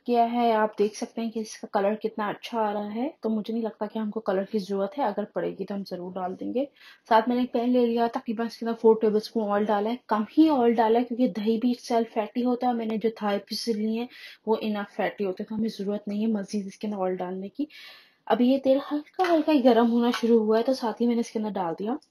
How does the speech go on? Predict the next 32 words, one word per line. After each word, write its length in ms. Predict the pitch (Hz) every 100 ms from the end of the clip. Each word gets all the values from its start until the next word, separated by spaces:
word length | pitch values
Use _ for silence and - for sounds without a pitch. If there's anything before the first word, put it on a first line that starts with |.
| _ -
बहुत 420 | 190 - 262 269
गर्म 320 | - 240 254
तेल 260 | 254 254 240
में 120 | 254
नहीं 260 | 247 240 247
हम 140 | 240
डालते 320 | 220 214 214
क्योंकि 280 | 233 233 220
वो 80 | 240
छींटे 380 | 240 - 226 247
मारता 360 | 240 240 - 254
है 80 | 285 - - -
और 120 | - -
ऊपर 280 | 214 -
से 200 | 240 -
जो 120 | 277 277
मसाला 460 | 233 220 190 214
है 280 | 240 269 285
नीचे 280 | 262 220 240
का 140 | 233
वो 120 | 269 247
burn 360 | 185 208 214
होना 300 | 196 208 196
शुरू 300 | 202 - 190
हो 100 | 185
जाता 280 | 185 - -
है, 80 | -
ठीक 200 | - 254
है 60 | 285
जी। 160 | 302 294 _ _ _ _ _ _ _ _ _ _
तो 80 | 226
ये 140 | 226